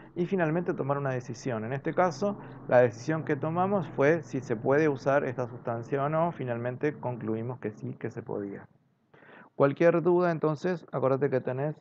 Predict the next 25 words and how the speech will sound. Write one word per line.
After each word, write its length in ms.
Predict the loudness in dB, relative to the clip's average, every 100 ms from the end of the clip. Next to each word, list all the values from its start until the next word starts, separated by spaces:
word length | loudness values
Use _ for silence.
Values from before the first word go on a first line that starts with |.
| -8 -2
el, 440 | 0 0 -2 -4
em, 380 | -4 -6 -10 -14 -10
foro 420 | 2 6 6 6
para 180 | 2 0
resolver 500 | -2 -4 2 4 4
las, 200 | 0 -4 _ -14
las 260 | -8 -6
dudas 220 | -2 -2 0
que 80 |
vayan 240 | -2 -2 -4
surgiendo 640 | -6 -4 -2 0 0 -2 -6 -20 -20 _
y 260 | 0 0 0
si 180 | -4
no, 280 | 0 0 0
también 340 | -2 -2 -2 0
lo 220 | 0 0
planteamos 760 | -2 -2 -2 -2 -2 -4 -8 -8
en 280 | -6 -4 -4
el 140 | -2
próximo 380 | -2 -2 -4 -8
encuentro 440 | 0 0 2 0
por 140 | 0 0
videoconferencia 840 | 0 -2 -4 -2 -2 -4 -6 -4
que 100 | -4
tenemos 640 | -6 -6 -6 -6 -10 -12